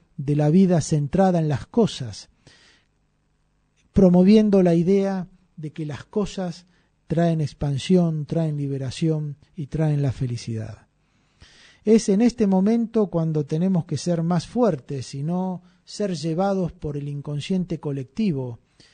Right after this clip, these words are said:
en esa dirección. Esta fortaleza solamente puede ser,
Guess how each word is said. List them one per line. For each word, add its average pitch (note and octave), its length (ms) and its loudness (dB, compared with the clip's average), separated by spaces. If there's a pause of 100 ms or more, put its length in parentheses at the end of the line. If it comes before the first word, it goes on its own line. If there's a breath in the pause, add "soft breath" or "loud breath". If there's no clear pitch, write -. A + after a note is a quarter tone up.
(120 soft breath)
en D3 140 -4
esa D3+ 220 0
dirección. A2 760 -8 (960 soft breath)
Esta E3+ 260 -2
fortaleza F3+ 680 0
solamente F#3 640 0
puede D#3+ 340 -2
ser, F3 460 -2